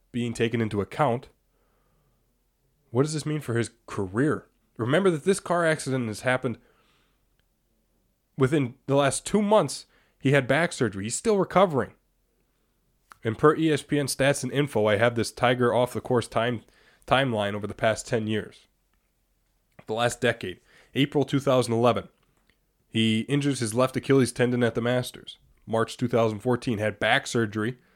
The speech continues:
misses the Masters. September twenty fifteen, has second s-, back surgery. October twenty fifteen, has third back surgery. April twenty seventeen, has fourth back surgery. And then just had another back surgery with not even two months ago.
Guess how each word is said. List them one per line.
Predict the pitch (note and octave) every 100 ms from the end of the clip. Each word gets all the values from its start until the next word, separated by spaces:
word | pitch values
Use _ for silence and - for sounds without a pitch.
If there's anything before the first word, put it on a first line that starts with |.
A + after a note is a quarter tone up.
| _ _ -
misses | A2+ B2+ B2+ A#2 - _
the | B2
Masters. | A#2+ B2 B2+ - - - _ _ _
September | - B2 - D3 D3
twenty | C#3 B2
fifteen, | C3 A2+ - G2+
has | A2+ A#2+
second | D#3 D3+ A#2+
s-, | - -
back | - G#2+ G2+
surgery. | - G2+ F#2 - - _ _ -
October | A2 - D3 C#3+
twenty | C3 B2+
fifteen, | A2 G#2+ - G2
has | A2+ B2
third | - D3 B2
back | A2 G2
surgery. | - F2+ F2+ - _ _ -
April | C#3+ D#3+ D3+
twenty | - C#3+
seventeen, | C3 D#3 D3 B2
has | A#2 A#2+
fourth | - D3 D#3
back | - G#2+ -
surgery. | - - - - _ _ _ _ _ _ _ _ _ _ _ _ _ _ _
And | A#2
then | C3+ D3
just | C3
had | C3
another | B2 C#3
back | A#2 A2+
surgery | - A#2+ A2 A#2 A#2 -
with | B2 A#2+
not | C3 D3
even | D3 A#2+
two | - D#3
months | C#3+ D3+
ago. | A2+ G2+ -